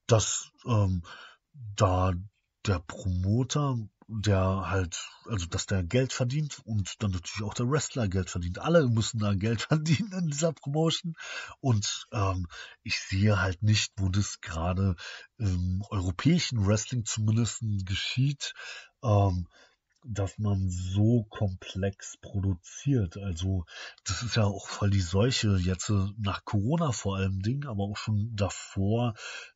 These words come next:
dass viele Wrestler halt das als Hobby machen und, ähm, da gar keine Gage nehmen und, ähm, die,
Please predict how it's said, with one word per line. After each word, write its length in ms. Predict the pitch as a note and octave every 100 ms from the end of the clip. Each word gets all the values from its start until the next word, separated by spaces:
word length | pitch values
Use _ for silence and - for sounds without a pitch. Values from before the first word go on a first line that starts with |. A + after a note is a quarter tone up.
| _
dass 240 | A#2 G2+ -
viele 800 | - - A2+ G#2+ A2 G#2+ G2 G#2+ -
Wrestler 640 | G2 G2+ - - A2 G2
halt 220 | G2+ F2+ G2
das 180 | -
als 300 | - G2 -
Hobby 240 | G2 G#2+ A#2
machen 420 | G#2 - A2+ G#2+ - - - -
und, 640 | - G#2+ G2 F2+ - - -
ähm, 480 | G#2+ F#2 F2+ F#2 G2
da 160 | G2 E2+
gar 160 | F#2+
keine 300 | - A2+ G2
Gage 420 | F2+ F#2 A2 G#2
nehmen 480 | G#2+ G#2 G#2 G#2 G#2+
und, 540 | A2+ G#2 G2 F2+ - - - - - _ _ -
ähm, 460 | A2 F2+ F2+ F2+ F2+
die, 480 | F#2+ F#2+ F#2+ F#2